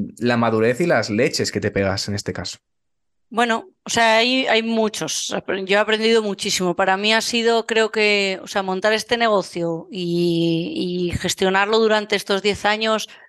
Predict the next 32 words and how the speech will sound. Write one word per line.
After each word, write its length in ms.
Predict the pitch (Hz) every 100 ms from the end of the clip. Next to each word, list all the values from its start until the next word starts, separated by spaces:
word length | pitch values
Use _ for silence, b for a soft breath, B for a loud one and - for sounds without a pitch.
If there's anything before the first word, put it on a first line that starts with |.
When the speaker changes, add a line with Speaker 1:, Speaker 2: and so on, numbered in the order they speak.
| _
Speaker 2:
acabarlo 460 | 208 202 202 202 220
vendiendo 600 | 220 190 175 170 175 -
y 160 | 202 185
ahora 400 | 175 175 190 196
seguirlo 640 | - 196 208 220 220 202
con 180 | 208 190
ello, 280 | 202 240 302
¿no? 240 | 262 - b b b _ _ _ -
Eh, 280 | 233 226 226
para 220 | 226 220
mí 160 | 214 226
ha 80 | 240
sido 380 | - 254 262 247
el 100 | 214
mejor 320 | 202 - 208
máster 300 | 208 196 220
que 100 | 214
me 140 | 190 180
podía 800 | 175 170 170 170 165 156 170 - - _ _
pegar 440 | 175 160 156 - -
a 100 | -
nivel 320 | 190 175 180 170
profesional. 560 | 175 - 190 180 175 -
O 340 | - - -
sea, 120 | 247
ya, 160 | 226 247
ya 160 | 220
no 80 | 233
de 60 | 254
estudiar, 340 | - 214 202
sino 360 | - 185 180 180
esas, 360 | 202 220 202